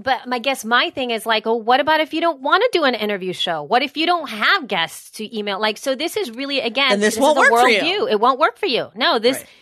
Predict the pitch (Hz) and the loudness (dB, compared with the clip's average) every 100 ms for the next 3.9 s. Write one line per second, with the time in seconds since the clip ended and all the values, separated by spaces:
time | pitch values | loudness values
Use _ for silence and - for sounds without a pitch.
0 | - 311 339 262 233 - 320 359 - 285 | -8 -8 -4 -6 -6 -8 -6 -6 -4 -4
1 | 285 - 151 - _ _ - 208 202 175 | -4 -8 -8 -8 _ _ -4 -4 -4 -4
2 | 202 247 277 294 - 262 240 240 - 233 | 2 4 4 0 -8 -8 -8 -10 -12 -10
3 | 220 214 214 202 170 143 - - | -8 -6 -6 -6 -6 -6 -10 -20